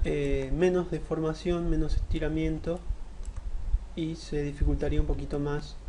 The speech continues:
la, el texturizado. Ok, vamos a mostrar la textura acá.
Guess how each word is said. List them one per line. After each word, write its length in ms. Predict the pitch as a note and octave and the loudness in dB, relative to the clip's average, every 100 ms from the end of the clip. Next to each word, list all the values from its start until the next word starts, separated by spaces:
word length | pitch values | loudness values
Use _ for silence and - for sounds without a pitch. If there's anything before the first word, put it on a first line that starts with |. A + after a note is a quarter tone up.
| - | -6
la, 320 | D3 C#3 C3+ C3 - - - | -4 -2 -4 -6 -6 -6 -4
el 120 | D3 C#3+ | -2 -2
texturizado. 720 | C#3+ - C#3+ C#3+ - C#3 C3 - - - - - - - - - - - - - - - - - - - | -4 -4 -6 -6 -6 -6 -8 -10 -12 -12 -12 -10 -10 -6 -2 0 0 0 0 2 0 0 0 0 -4 -2
Ok, 80 | E3 G3+ - - - - - - - - - - - - - - - - - - - | -2 -4 -8 -14 -14 -14 -12 -12 -12 -12 -12 -12 -14 -14 -14 -12 -10 -10 -12 -12 -4
vamos 240 | C#3+ C3+ C#3+ | -2 0 4
a 20 | |
mostrar 500 | C#3+ - - F#3+ F#3+ - - - - | 4 6 8 10 8 6 4 2 0
la 80 | F3+ | -2
textura 560 | D#3 - F3+ E3 D#3 D#3 | -2 -4 0 2 4 4
acá. 300 | - C#3+ | 4 4